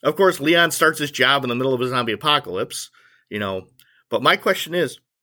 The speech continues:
why in these stories, in these movies, these games, whatever,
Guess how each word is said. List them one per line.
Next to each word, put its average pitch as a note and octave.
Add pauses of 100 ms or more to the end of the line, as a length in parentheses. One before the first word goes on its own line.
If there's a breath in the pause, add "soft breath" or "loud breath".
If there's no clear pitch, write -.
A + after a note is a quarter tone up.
(680)
why C#3+
in E4
these B3+
stories, -
in C3+
these B2+
movies, D#3
these A#2
games, C3+
whatever, A#2+